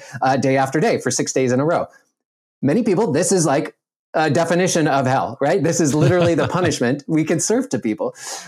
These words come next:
Speaker 1: So that type of biking tour, uh, biking holiday is gonna be unappealing to, uh, a ton of people. But there are huge numbers of people that that is exactly what they're looking for. And all the benefits of active travel,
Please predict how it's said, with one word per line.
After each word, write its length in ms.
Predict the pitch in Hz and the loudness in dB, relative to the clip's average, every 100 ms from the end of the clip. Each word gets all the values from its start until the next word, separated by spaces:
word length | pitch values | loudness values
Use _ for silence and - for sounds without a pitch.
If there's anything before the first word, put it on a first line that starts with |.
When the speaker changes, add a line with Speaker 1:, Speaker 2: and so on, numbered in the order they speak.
| - - 131 | -20 -20 -14
Speaker 1:
So 300 | - 185 185 - | -4 -2 -2 -2
that 320 | 135 190 254 | 0 0 -2
type 240 | - 220 196 | -2 0 0
of 240 | 170 127 - - - | 0 -2 -8 -14 -12
biking 580 | 127 147 220 208 151 139 | -2 0 0 2 2 2
tour, 500 | - 220 131 110 175 - | 0 0 2 0 -4 -6
uh, 220 | 151 131 120 | 0 0 2
biking 360 | 139 190 170 | 0 0 0
holiday 440 | 131 170 233 95 127 | 0 0 0 0 -2
is 100 | 139 | 0
gonna 140 | 202 | 0
be 140 | 214 - | 0 0
unappealing 520 | 202 240 - 294 294 - _ _ | -2 -2 -2 -2 -4 -8 _ _
to, 320 | - 175 170 - _ | -2 0 -2 -6 _
uh, 220 | - 143 - | -4 -2 0
a 120 | 143 | -4
ton 200 | - 226 | -2 -2
of 80 | 165 | 0
people. 280 | 233 - - - _ | 0 -2 -6 -16 _
But 140 | 175 175 | -4 0
there 180 | 180 | 0
are 320 | - 165 147 - _ _ | 0 -2 -4 -10 _ _
huge 760 | - - - 240 269 165 143 - | -16 -8 -2 2 2 0 -2 -6
numbers 280 | 117 110 101 | -2 -2 -2
of 100 | 107 | -4
people 240 | 123 113 | -4 -4
that 160 | - 139 | -2 -2
that 160 | 156 156 | 0 -2
is 120 | 135 | -2
exactly 760 | 131 107 92 113 135 135 101 - | -4 -4 -2 -2 -2 -4 -6 -6
what 120 | - | -4
they're 100 | 107 | -2
looking 220 | 98 101 | -2 -4
for. 160 | 95 98 | -6 -4
And 120 | 113 | -2
all 80 | 127 | -2
the 100 | 117 | -2
benefits 560 | - 143 160 123 - | -2 -2 0 -2 -6
of 280 | - 120 101 - | -4 -4 -4 -4
active 360 | 123 123 113 - | -4 -4 -6 -6
travel, 520 | - 110 98 92 | -2 -2 0 -2